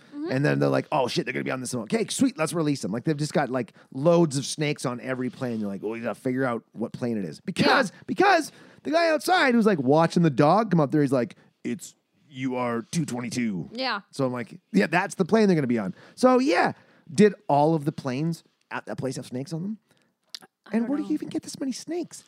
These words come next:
Speaker 2: It's a lot of snakes.
Speaker 1: Yeah. Well, they got it from that illegal guy and
Speaker 2: But even, like, this,
Speaker 1: But
Speaker 2: if
Speaker 1: still, I wanna know how they snuck that huge
Speaker 2: How, yeah.
Speaker 1: snake on.
Speaker 2: How many snakes do you think there were? Two hundred?
Speaker 1: Probably.
Speaker 2: Hundred fifty?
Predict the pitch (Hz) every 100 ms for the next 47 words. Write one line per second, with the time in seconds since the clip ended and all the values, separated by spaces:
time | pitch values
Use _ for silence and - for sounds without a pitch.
0 | _ - 339 311 - 339 381 240 214 226
1 | 294 320 302 269 285 294 302 277 247 220
2 | - _ _ - 214 214 220 208 214 196
3 | 196 185 196 180 180 196 196 180 180 185
4 | - 403 415 359 254 - - 330 285 269
5 | - 339 202 190 160 - - - - -
6 | - 220 359 - - - 311 220 - 311
7 | 330 370 381 330 262 277 277 240 240 -
8 | - 262 208 - - _ _ _ _ _
9 | _ _ _ _ - 226 226 - - 285
10 | 339 415 440 415 - 381 403 302 277 254
11 | 262 214 190 175 - 523 - - 170 -
12 | 131 110 98 82 - _ _ _ - 269
13 | 302 302 262 240 - _ _ _ - 196
14 | 104 - - 240 240 - 262 262